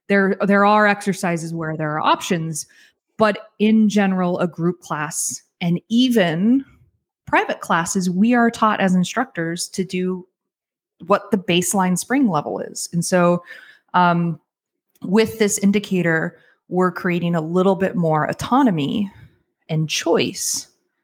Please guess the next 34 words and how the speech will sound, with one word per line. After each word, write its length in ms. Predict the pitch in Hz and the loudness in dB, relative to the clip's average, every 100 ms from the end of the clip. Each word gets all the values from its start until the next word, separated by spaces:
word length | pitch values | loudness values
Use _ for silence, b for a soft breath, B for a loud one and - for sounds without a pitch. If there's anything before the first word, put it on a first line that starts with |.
| _ | _
for 720 | - - 175 165 165 165 170 | -18 -6 -2 0 0 0 -2
the 80 | 175 | -4
people 240 | 220 202 | -8 -10
taking 280 | 202 233 226 | -6 -4 -2
our 80 | 202 | -4
classes. 460 | 190 220 233 143 131 | -2 -4 -4 -8 -8
And 120 | 165 | -2
I, 380 | 185 202 208 - | 0 2 2 0
I 220 | 180 214 | 0 2
just 200 | 208 196 | 0 -2
love 200 | 185 170 | 0 0
it. 40 | 160 | 0
And 100 | 170 | -4
I 100 | 175 | -2
love 240 | 175 175 | -2 -2
hearing 260 | 180 160 160 | -4 -6 -6
the 60 | |
stories 360 | 156 170 160 156 | -6 -2 -2 -4
of 100 | 160 | -6
people 280 | 185 165 160 | -6 -6 -6
going, 260 | 160 160 | -4 0
"Oh, 240 | 262 427 - | 0 0 2
I 220 | 220 277 | 2 2
saw 380 | - 330 330 277 | 2 2 4 4
that 160 | 240 | 2
that 180 | 190 202 | 2 2
was 100 | 262 | 2
really 240 | 254 254 262 | 2 2 4
hard. 380 | 277 240 202 - | 4 4 2 -2
So 140 | 208 | -4
next 240 | 202 220 | -4 -8
time 200 | - 202 | -4 -2
I 100 | 196 | -2
gotta 340 | 202 202 196 | 0 0 -2